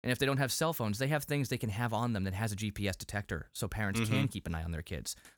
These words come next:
Speaker 1: Like, we
Speaker 2: Yes.
Speaker 1: have, we have gone so, like, the way that we raise children,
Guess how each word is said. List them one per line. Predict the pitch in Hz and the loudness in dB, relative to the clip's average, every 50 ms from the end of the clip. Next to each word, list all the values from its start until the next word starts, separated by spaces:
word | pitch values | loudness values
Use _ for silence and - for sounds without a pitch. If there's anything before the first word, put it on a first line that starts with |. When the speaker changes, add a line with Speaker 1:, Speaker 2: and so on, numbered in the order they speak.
| - | -2
Speaker 1:
Like, | 135 139 - | -2 0 2
we | 185 190 | 2 4
Speaker 2:
Yes. | 175 | 4
Speaker 1:
have, | 175 185 190 170 - | 4 4 2 2 0
we | - 131 143 156 160 160 | 0 0 2 2 2 2
have | 156 165 160 156 | 2 0 -2 0
gone | - 147 139 139 139 139 135 135 131 123 - _ _ _ _ _ _ _ _ _ _ _ | 0 0 2 2 2 2 2 0 -2 -4 -8 _ _ _ _ _ _ _ _ _ _ _
so, | - - - - - 147 135 139 143 147 - - | -2 0 0 2 2 2 2 4 2 0 0 0
like, | - 135 123 - - - _ _ _ | 0 -2 -2 -2 -4 -12 _ _ _
the | - 127 110 120 110 | -8 -4 -2 0 0
way | 104 117 131 143 | 2 2 2 2
that | 139 147 - | 2 0 -2
we | 135 131 117 | -2 -2 -2
raise | 101 98 110 113 117 117 110 - | 0 0 2 2 2 0 -2 -4
children, | - - 165 165 165 117 90 82 78 82 82 92 | -4 -2 -2 0 0 0 0 0 0 0 -2 -4